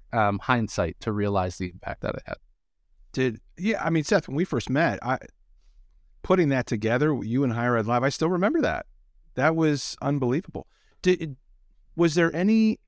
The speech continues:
Speaker 2: other opportunities that came out of that?
Speaker 1: Oh.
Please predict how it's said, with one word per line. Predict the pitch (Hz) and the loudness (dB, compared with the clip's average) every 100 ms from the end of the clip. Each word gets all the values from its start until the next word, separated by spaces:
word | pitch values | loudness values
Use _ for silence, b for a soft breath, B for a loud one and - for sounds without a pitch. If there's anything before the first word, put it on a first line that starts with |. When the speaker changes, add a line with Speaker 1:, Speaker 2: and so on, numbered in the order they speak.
| - | 0
Speaker 2:
other | 165 165 | 2 4
opportunities | 139 139 - 143 143 180 - | 2 0 -4 -2 -2 -2 -4
that | 180 | -2
came | 196 | 2
out | 190 190 | 2 2
of | 185 | 2
that? | 196 208 - - - _ _ _ _ _ - | 2 0 -6 -20 -20 _ _ _ _ _ 2
Speaker 1:
Oh. | 147 | 2